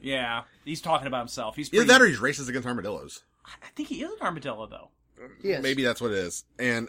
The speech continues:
Speaker 2: Adine the Elegant, I think, is a scorpion?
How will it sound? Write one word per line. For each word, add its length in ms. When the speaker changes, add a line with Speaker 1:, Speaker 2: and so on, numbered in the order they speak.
Speaker 2:
Adine 580
the 240
Elegant, 640
I 60
think, 160
is 80
a 80
scorpion? 880